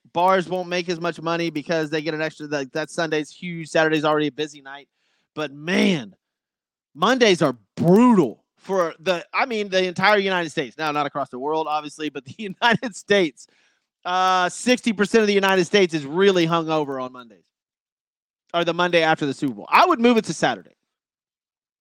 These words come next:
I don't know if that's feasible, but there's been a lot of talk about it lately. A lot of talk about moving the Super Bowl to Saturday. And I personally would absolutely love it. You can have a blast. You can stay up late.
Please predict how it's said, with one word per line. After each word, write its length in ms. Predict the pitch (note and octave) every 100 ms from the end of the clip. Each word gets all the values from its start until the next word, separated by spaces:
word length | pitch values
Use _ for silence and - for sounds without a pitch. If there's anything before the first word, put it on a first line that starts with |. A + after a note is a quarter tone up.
| _ _ _ -
I 100 | E3
don't 140 | F#3+
know 140 | F#3+
if 100 | G3
that's 160 | G#3 F3+
feasible, 580 | - D4 C4 C4+ C#4 - _ -
but 140 | F3+
there's 160 | F#3 D#3+
been 120 | E3
a 80 | C3+
lot 420 | C3 E3 G3+ A3+
of 80 | A3+
talk 260 | A3 F#3
about 200 | E3 C#3
it 80 | A#2+
lately. 260 | A#2 E2 F#2+ _ _ _ _ _
A 160 | C#3 D3
lot 540 | D3+ F3+ A#3+ B3 G3
of 80 | D#3
talk 360 | - D3+ B2+ -
about 280 | D3 D3+ C#3+
moving 240 | D#3+ E3
the 60 | D3+
Super 200 | - E3
Bowl 260 | C3 C3 A#2+
to 120 | C3+
Saturday. 480 | - C#3+ C3 B2+ A#2+ - -
And 140 | G#3+
I 120 | D4+
personally 520 | E4 C4+ A#3+ A#3 A#3 A3
would 140 | G#3 -
absolutely 540 | B3 B3 A#3+ B3 A3
love 260 | G#3+ A#3 A#3+
it. 120 | A3+ - _
You 160 | G#3+ G#3+
can 100 | A3
have 160 | G3+
a 80 | E3
blast. 580 | C#3+ A3+ A#3+ A#3+ A#3 -
You 60 |
can 120 | F#3+ E3+
stay 260 | - F#3
up 140 | E3 C3+
late. 360 | F#3 C4 B3